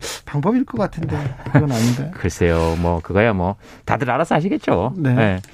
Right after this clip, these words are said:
Speaker 2: 근데 요즘도 그렇게 무-, 여쭤보는 사람, 물어보는 사람이 있나요?
Speaker 1: 많이 있답니다.
Speaker 2: 아,
Speaker 1: 많이.
Speaker 2: 그, 진짜 그,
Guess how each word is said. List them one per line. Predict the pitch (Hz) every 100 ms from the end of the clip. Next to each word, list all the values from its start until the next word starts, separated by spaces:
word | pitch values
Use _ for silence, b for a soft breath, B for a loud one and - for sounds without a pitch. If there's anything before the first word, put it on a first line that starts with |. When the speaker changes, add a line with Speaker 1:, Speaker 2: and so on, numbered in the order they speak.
| B -
Speaker 2:
근데 | 226 233
요즘도 | 151 165 359 403
그렇게 | 214 208
무-, | 143
여쭤보는 | 127 123 208 233 202
사람, | 202 -
물어보는 | 127 180 208 196
사람이 | 208 196
있나요? | 92 95 - -
Speaker 1:
많이 | 127 147 127
있답니다. | 127 110 95 90 80 76 76 -
Speaker 2:
아, | 92 90 90 90
Speaker 1:
많이. | 107
Speaker 2:
그, | 123 101 - B B B -
진짜 | - 165 185 151 123 90 -
그, | - 120 110 101